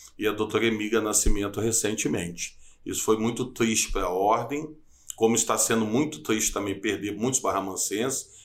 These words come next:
e a população em geral, né, da nossa nação. E essa questão do covid dezenove, que a O A B espera que o governo, as autoridades competentes,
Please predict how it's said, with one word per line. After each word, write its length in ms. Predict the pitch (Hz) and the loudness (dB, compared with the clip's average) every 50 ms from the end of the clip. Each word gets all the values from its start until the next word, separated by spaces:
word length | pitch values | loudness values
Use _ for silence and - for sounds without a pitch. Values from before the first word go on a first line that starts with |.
| _ _ | _ _
e 100 | - 110 | 0 0
a 40 | |
população 720 | 113 113 113 110 107 110 98 98 98 95 - - 101 104 | 0 2 2 2 4 4 4 4 4 2 0 0 -2 -4
em 40 | 101 | -4
geral, 480 | 98 98 98 90 90 92 95 107 120 127 | -4 -4 -4 -2 0 2 2 4 4 2
né, 200 | 127 131 - - - - _ _ | 0 -2 -6 -8 -14 -20 _ _
da 160 | - - 98 | -8 -6 -4
nossa 280 | 95 98 98 95 - 92 | -4 -2 -4 -4 -4 -4
nação. 760 | 92 95 90 82 - - - 104 104 110 123 139 139 135 - - - - - - - - - | -4 -2 0 0 0 0 0 0 0 0 0 0 -2 -6 -10 -16 -20 -20 -20 -20 -20 -12 -4
E 80 | - 156 | 0 0
essa 200 | 165 - - 185 | 2 2 2 2
questão 360 | - 190 170 - - 165 160 | 2 2 2 2 2 0 -2
do 100 | 160 165 | -2 0
covid 320 | 156 165 156 - 147 139 | 0 0 0 0 -4 -6
dezenove, 560 | - 127 123 156 156 147 143 151 170 170 170 170 | -6 -2 0 2 4 4 6 4 4 4 0 -2
que 100 | 170 180 | 0 2
a 60 | 180 | 2
O 60 | 175 | 4
A 60 | 160 | 2
B 140 | 135 123 131 | 2 2 2
espera 600 | 135 131 - - - 131 127 131 151 160 180 175 | 2 2 0 2 4 4 4 4 2 0 -2 -4
que 100 | 175 - | -4 -4
o 60 | 214 | -4
governo, 560 | - 240 214 202 160 135 135 143 160 160 156 | -2 -2 0 0 2 2 4 4 4 2 0
as 100 | 131 117 | 0 2
autoridades 540 | 117 113 - 113 110 107 104 101 98 98 - | 0 2 2 0 0 2 0 0 0 0 -2
competentes, 800 | - 123 123 131 143 143 - 127 131 147 165 165 - - - - | -4 -2 -2 0 -2 0 0 0 0 0 0 -2 -4 -4 -6 -8